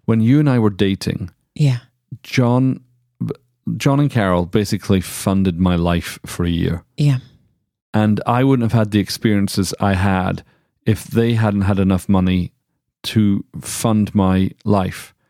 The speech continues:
Speaker 2: Right.
Speaker 1: So there are a bunch of people in our lives that I would love to help fund their dreams and currently cannot.
Speaker 2: Right.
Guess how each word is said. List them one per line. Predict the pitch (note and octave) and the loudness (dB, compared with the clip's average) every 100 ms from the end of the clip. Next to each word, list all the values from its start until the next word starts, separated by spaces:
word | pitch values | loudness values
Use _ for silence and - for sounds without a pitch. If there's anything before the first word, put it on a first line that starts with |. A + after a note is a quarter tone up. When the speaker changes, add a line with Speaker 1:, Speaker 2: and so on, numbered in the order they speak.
| - | 0
Speaker 2:
Right. | E3+ C#3 - | 0 0 -6
Speaker 1:
So | - B2+ | -2 0
there | A#2+ C3 | 2 4
are | C3 B2+ | 4 2
a | A2+ | 2
bunch | G2+ B2+ C#3 A2 | 0 -2 -2 -2
of | |
people | - A#2+ A2 G2 | -2 0 0 2
in | G2+ | 2
our | G#2+ | 2
lives | G2+ F#2+ F2+ F2+ - - _ _ _ _ | 2 2 0 -2 -6 -12 _ _ _ _
that | - G2+ G#2+ - | -8 -2 -2 0
I | A2 A2 | 0 2
would | G#2+ G#2 | 2 2
love | G2+ G2+ F2+ - | 2 0 -2 -6
to | - F#2+ | -2 2
help | F#2+ F#2 | 2 0
fund | - G2+ F#2 | -2 0 2
their | F#2 | 2
dreams | E2+ F#2+ F#2+ F2+ F2+ - - _ _ _ | 0 0 0 0 -4 -8 -18 _ _ _
and | G#2+ G#2+ | 0 0
currently | - G2+ F#2+ F#2+ | 0 0 0 -2
cannot. | - G#2 G2 E2+ - - - _ | 0 2 2 0 -6 -14 -18 _
Speaker 2:
Right. | D#3 C#3 C3 | 0 0 -2